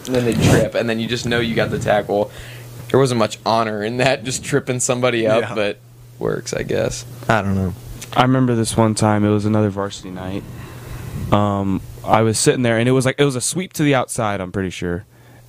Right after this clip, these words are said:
Speaker 3: And then, so I was, I was running off. I think, I think I was on that side. Okay. And then I was, I, so I took off running. It was a sweep, so I took an angle. I was running, and I did not s-,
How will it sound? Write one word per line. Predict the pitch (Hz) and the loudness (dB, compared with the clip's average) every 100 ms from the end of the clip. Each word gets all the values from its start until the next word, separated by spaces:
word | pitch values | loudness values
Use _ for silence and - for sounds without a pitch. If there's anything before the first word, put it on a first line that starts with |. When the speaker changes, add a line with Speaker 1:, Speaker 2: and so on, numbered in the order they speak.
| - | 0
Speaker 3:
And | 113 110 | 2 4
then, | 110 110 | 2 0
so | - 120 | 0 2
I | 113 | 2
was, | 123 117 | 2 2
I | 123 | 2
was | 135 | 2
running | 131 127 | 0 -2
off. | 120 110 | -4 -4
I | 113 | -4
think, | 113 - 226 220 - - - - - - - - - - - - - - - - - - - | -4 -2 -2 -4 -16 -20 -20 -20 -20 -20 -20 -20 -20 -20 -18 -18 -18 -18 -18 -18 -18 -18 -2
I | 120 | 2
think | - 233 | 4 6
I | 220 | 6
was | 151 123 | 4 4
on | 131 135 120 | 2 2 2
that | 110 - | 2 2
side. | - 101 92 92 101 - _ - - - - - | 0 0 0 -4 -10 -18 _ -20 -20 -20 -12 0
Okay. | 104 101 92 92 - - | 2 4 2 0 -8 -2
And | 110 117 | 2 4
then | 120 117 113 113 110 - - - - - - | 4 2 2 0 -2 -14 -20 -20 -20 -20 -2
I | - | 2
was, | 117 117 | 4 4
I, | 117 | 2
so | 123 160 | 4 4
I | |
took | 127 - 175 | 2 0 2
off | 160 - | 0 0
running. | 139 135 | -2 0
It | 131 | -2
was | 120 | -4
a | |
sweep, | 117 143 127 | -2 -2 0
so | 123 | 0
I | |
took | 117 156 147 | 0 -4 -8
an | 113 | -6
angle. | 120 107 101 101 - - - | -2 2 0 0 -14 -10 0
I | 131 | 2
was | 123 | 4
running, | 120 123 113 104 - | 4 2 0 -8 -6
and | 120 | 0
I | 127 | 2
did | 151 | 4
not | 147 139 | 2 0
s-, | - | -4